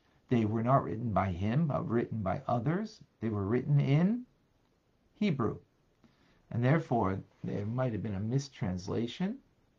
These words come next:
And the translation for this idea that the word of God, the Shekhinah, the divine presence of God, is,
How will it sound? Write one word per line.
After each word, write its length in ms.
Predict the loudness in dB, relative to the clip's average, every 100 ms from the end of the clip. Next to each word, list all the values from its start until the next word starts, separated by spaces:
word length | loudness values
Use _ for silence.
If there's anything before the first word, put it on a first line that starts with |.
| _ _ _ _ _ _
And 560 | -2 0 0 0 -2 -6 -8
the 120 | -6 -4
translation 960 | -2 -2 -2 2 2 2 -2 -4 -4 -8 _ _
for 140 | -2
this 260 | 2 2 0
idea 640 | -2 -2 0 0 0 -4 -10 _ _ _ _ -8
that 160 | -6
the 80 | -2
word 260 | 2 4 4
of 160 | 2
God, 320 | -2 -2 -2 -2
the 60 |
Shekhinah, 600 | -6 -4 0 2 0 -4
the 60 | -6
divine 340 | -2 -2 -4
presence 440 | -4 -4 -2 -2 -4
of 140 | -8
God, 300 | -8 -8 -10 -16 _ _ _ _ _ _ _
is, 600 | -2 0 -2 -6 -10 -20